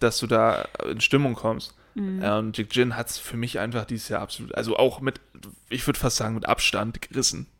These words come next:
Speaker 1: Es ist ein richtig geiles Lied. Was
Speaker 2: Ja.
Speaker 1: hast du denn als Top
Speaker 2: Also ich
Speaker 1: eins?
Speaker 2: bin ganz ehrlich, ich mach das mit dem,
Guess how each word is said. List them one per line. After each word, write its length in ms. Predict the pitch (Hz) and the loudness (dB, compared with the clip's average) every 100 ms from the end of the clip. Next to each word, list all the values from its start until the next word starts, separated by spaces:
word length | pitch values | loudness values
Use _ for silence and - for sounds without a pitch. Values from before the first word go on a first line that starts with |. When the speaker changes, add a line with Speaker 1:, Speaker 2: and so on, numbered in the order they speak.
| _ _ | _ _
Speaker 1:
Es 160 | - - | -8 -6
ist 260 | 110 - - | -4 -6 -6
ein 60 | |
richtig 420 | 110 131 - 127 | -2 -2 -2 -4
geiles 300 | - 127 90 143 | 0 0 0 -4
Lied. 220 | - - - _ - - - - - - _ _ _ | -6 -8 -16 _ -20 -20 -20 -20 -20 -20 _ _ _
Was 160 | 151 135 | 4 4
Speaker 2:
Ja. 60 | |
Speaker 1:
hast 140 | 131 127 | 4 4
du 120 | 233 | 8
denn 160 | 165 117 | 8 8
als 200 | 110 - - | 2 -4 2
Top 100 | - | 4
Speaker 2:
Also 260 | 226 214 - | 4 2 2
ich 80 | - | 6
Speaker 1:
eins? 160 | 208 226 | 6 8
Speaker 2:
bin 140 | 240 | 6
ganz 160 | 226 226 | 4 2
ehrlich, 240 | 208 214 | 0 2
ich 60 | 208 | 2
mach 160 | 196 | 0
das 160 | 196 196 | -2 -4
mit 160 | 196 | -2
dem, 240 | 180 190 | -2 -2